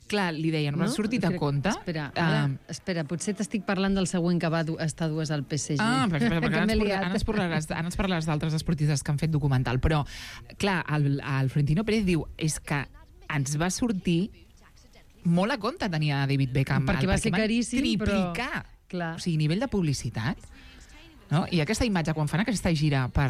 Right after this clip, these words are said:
Speaker 1: eh, per la Xina, si no m'equivoco, que és que la gent estava
Speaker 2: Quatre temporades va
Speaker 1: Ah,
Speaker 2: estar al Real
Speaker 1: quatre?
Speaker 2: Madrid.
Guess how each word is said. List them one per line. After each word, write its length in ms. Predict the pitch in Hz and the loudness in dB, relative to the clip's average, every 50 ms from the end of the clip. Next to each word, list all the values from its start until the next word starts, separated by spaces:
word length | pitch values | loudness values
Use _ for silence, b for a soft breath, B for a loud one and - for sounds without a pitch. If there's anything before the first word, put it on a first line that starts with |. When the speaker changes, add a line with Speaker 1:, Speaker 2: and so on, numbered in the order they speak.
| 123 127 | 2 0
Speaker 1:
eh, 240 | 131 127 127 123 120 | 0 2 2 0 0
per 140 | - 139 135 | 0 0 0
la 120 | 131 127 123 | 2 0 0
Xina, 380 | - - - 131 117 117 170 | 0 0 0 0 2 2 2
si 100 | 202 202 | 2 2
no 100 | 165 147 | 2 4
m'equivoco, 580 | 143 160 - 196 131 123 110 104 - 196 330 403 B B B B B B B B B - | 2 2 2 2 2 2 0 0 0 0 0 0 B B B B B B B B B -6
que 80 | - | -6
és 60 | - - | -4 -2
que 100 | - 135 | -2 0
la 100 | 131 131 | 0 0
gent 160 | 120 120 120 | 0 2 2
estava 260 | 165 180 - 151 143 | 0 2 2 2 2
Speaker 2:
Quatre 220 | - 247 - 262 240 | 2 2 2 0 0
temporades 560 | 220 226 190 170 180 170 151 143 147 151 143 | 2 2 2 2 2 0 0 0 0 0 0
va 60 | 156 | 0
Speaker 1:
Ah, 20 | 160 | 0
Speaker 2:
estar 120 | 311 - | 0 0
al 80 | 175 165 | 2 2
Real 220 | 175 170 165 160 | 4 4 4 4
Speaker 1:
quatre? 200 | 160 160 156 151 | 2 4 2 2
Speaker 2:
Madrid. 220 | 139 139 139 - | 2 0 -2 -4